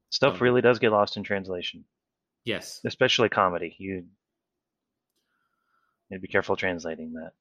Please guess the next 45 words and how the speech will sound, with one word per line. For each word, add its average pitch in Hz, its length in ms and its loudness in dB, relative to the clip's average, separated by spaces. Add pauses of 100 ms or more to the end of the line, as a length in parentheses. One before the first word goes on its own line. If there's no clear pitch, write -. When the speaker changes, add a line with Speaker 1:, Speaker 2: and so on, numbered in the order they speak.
(280)
Speaker 2:
Yeah, 117 220 -2
I 139 100 4
don't 226 160 4
know. 190 140 0
I - 180 2
Speaker 1:
Especially 110 360 4
Speaker 2:
mean, - 80 -16 (1300)
reading 185 420 2
the 151 100 2
subtitles 101 760 -4
was 107 120 -8
still 131 240 -2
funnier 107 600 -4
than 95 260 -8
listening 107 440 -6
to - 100 -16
the 90 140 -10
English 104 460 -8
Speaker 1:
Mm-hmm. 120 140 0
Speaker 2:
dub. - 80 -10
You 185 80 -4
remember 180 220 0
that 156 80 -4
time 156 140 -4
that 151 80 -6
we 139 80 -2
s-, - 120 -14 (200)
sat 135 160 -2
down 135 140 -4
and 120 100 -6
tried 123 180 -4
to 120 60 -6
do 120 140 -2
it, 135 40 -2
and 123 80 -8
we 107 60 -8
got 117 180 -4
to 120 60 -8
the 101 100 -6
song, - 180 -2
Speaker 1:
Yeah. 107 120 4
Speaker 2:
and 120 100 -6
we're 110 80 -6
like, 98 180 -8
"No, 113 200 -6